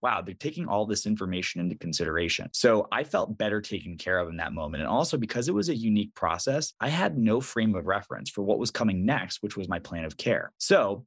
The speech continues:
when it came time to actually recommend what had to happen, I was given some really good information. And this is kinda cool too. Again, sales one oh one type stuff,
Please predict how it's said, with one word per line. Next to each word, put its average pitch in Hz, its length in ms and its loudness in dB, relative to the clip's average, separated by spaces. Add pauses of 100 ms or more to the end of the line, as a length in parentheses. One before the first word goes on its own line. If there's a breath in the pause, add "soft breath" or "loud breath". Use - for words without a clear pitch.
(140)
when 123 140 0
it 117 80 -2
came 151 200 0
time 139 180 2
to 127 60 2
actually 117 260 -2
recommend 104 500 2
what 95 140 2
had 92 220 0
to 87 80 -4
happen, 90 520 -2
I 98 60 0
was 107 160 0
given 170 240 4
some 139 180 0
really 104 220 2
good 101 300 -2
information. 104 680 2
And 85 80 -4
this 104 160 0
is 135 80 0
kinda 127 260 6
cool 92 220 0
too. 87 220 -2
Again, 85 420 -2
sales 143 320 6
one 135 140 4
oh 120 80 2
one 107 220 2
type 98 200 -2
stuff, 92 300 -2